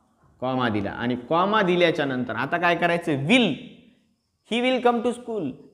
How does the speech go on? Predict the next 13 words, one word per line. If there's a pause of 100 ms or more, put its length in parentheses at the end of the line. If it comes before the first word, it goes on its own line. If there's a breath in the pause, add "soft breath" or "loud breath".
तो
शाळेला
येईल,
शाळेत
येईल. (220 loud breath)
मग
आता (120)
हे (160)
होकारार्थी
वाक्य
का
नकारार्थी
आहे?